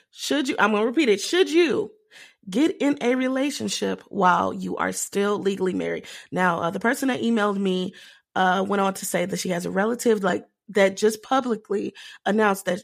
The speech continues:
um, they're engaged and they're still going through a divorce. So they're,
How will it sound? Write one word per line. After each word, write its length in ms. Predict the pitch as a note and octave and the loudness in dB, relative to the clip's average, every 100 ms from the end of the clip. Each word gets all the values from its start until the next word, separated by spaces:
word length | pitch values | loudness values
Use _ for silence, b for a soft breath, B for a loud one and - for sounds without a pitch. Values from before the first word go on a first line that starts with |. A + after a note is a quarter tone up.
| _ - | _ -4
um, 540 | G3 B2+ G2 - - G3 | -2 -2 -2 -6 -8 -4
they're 260 | G3 F3 | 0 2
engaged 680 | G#3 B3+ G#3 F#3+ A#3 - - _ _ _ _ _ _ _ _ - _ G3+ | 2 0 0 -2 -4 -10 -18 _ _ _ _ _ _ _ _ -16 _ 0
and 380 | G3 F#3+ F#3+ - B B B G3+ | 2 2 0 -4 B B B 4
they're 160 | A3 | 4
still 260 | G#3+ D4+ C#4+ | 4 2 2
going 520 | G3+ A#3 D4 A#3+ A3 | 4 4 6 4 2
through 240 | G#3 G3 | 0 0
a 60 | F#3 | 0
divorce. 480 | F#3 F3+ F#3 - - | -2 -2 -2 -2 -2
So 100 | F#3 | 0
they're, 400 | G3 A#3+ C4+ | 2 2 0